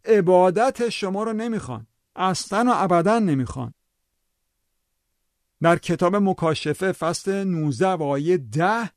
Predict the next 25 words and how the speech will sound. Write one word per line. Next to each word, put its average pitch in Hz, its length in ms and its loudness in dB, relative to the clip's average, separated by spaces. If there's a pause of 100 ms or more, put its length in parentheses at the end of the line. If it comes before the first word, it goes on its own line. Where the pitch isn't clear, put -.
(240)
یوحنا 190 960 4 (220)
در 185 180 6
حضور 233 680 8 (120)
یک 220 280 2
فرشته 190 640 2
زانو 160 480 2
می‌زنه 143 500 0
تا 156 100 0
او 190 160 6
رو 220 180 6 (120)
پرستش 165 680 0
بکنه. 127 400 -4 (1160)
اما 175 460 2 (460)
او 226 240 2
به 156 180 0
من 196 340 2
گفت: 226 420 4 (180)
«زنهار 156 680 0 (260)
چنین 220 500 0
نکنی. 131 480 -6 (260)
بلند 220 380 2
شو 160 220 0
یوحنا، 143 540 -2 (580)
زیرا 196 320 4
که 214 340 2